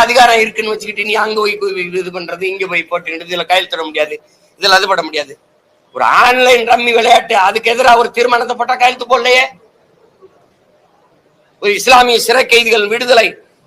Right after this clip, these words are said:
அதுன்னு ஒரு, ஒரு தீர்மானத்தை நிறைவேற்றினா அது அங்கீகரிக்கலையே. அப்ப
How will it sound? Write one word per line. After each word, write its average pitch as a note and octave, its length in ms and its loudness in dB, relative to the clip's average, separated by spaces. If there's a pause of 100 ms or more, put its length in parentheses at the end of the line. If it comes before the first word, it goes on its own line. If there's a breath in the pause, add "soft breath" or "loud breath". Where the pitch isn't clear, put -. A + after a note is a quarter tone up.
(140)
அதுன்னு A#3+ 300 4
ஒரு, A3 100 2 (140)
ஒரு G#3 140 0
தீர்மானத்தை A#3 480 0
நிறைவேற்றினா A#3+ 400 2
அது B3+ 140 4
அங்கீகரிக்கலையே. C#4+ 680 0 (3250)
அப்ப C#3 140 -2